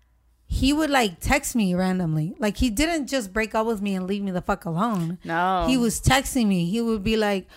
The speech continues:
Speaker 1: "Oh, I like that picture you posted." Or like, "Oh, I
Speaker 2: Oh, I'm
Speaker 1: like,"
Speaker 2: sure he did.
Speaker 1: Yeah, he would be like, "Oh, I
Speaker 2: <laughs>
Speaker 1: like your hair. I like what you did with your hair."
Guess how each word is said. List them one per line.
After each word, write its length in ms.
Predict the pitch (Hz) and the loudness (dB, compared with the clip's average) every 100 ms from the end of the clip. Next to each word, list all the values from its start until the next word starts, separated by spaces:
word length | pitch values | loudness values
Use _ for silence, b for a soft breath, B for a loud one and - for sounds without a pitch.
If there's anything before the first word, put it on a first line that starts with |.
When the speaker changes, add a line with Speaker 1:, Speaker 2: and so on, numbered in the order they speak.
| b _ | b _
Speaker 1:
"Oh, 140 | 240 247 | 2 4
I 140 | 220 | 4
like 240 | 220 214 | 2 2
that 180 | 208 202 | 2 2
picture 300 | 214 202 226 | 2 -2 -2
you 160 | 208 196 | 0 0
posted." 480 | 196 185 - 185 185 | -2 -4 -2 0 2
Or 100 | 190 | 2
like, 220 | 190 185 b b b | 0 -4 b b b
"Oh, 100 | 240 | 2
I 80 | 233 | 4
Speaker 2:
Oh, 40 | 220 | 6
I'm 120 | 226 | 6
Speaker 1:
like," 60 | 220 | 6
Speaker 2:
sure 340 | - 254 269 | 4 6 8
he 220 | 440 427 359 | 8 6 6
did. 380 | 202 190 170 262 | 6 6 6 6
Speaker 1:
Yeah, 220 | 349 247 | 6 6
he 80 | 285 | 4
would 80 | |
be 80 | 277 | 4
like, 160 | 285 254 | 4 4
"Oh, 60 | 247 | 4
I 180 | 247 | 6
Speaker 2:
<laughs> 80 | 240 | 6
Speaker 1:
like 160 | 247 254 | 4 2
your 120 | 233 | 2
hair. 720 | 180 220 226 220 214 208 214 - | 2 2 4 4 4 2 0 2
I 140 | 226 | 2
like 180 | 233 233 | 2 2
what 160 | 254 | 0
you 60 | 247 | 0
did 160 | 208 220 | 0 0
with 160 | 208 | 0
your 120 | 226 | 0
hair." 640 | 196 202 202 202 196 196 | 2 2 2 2 2 0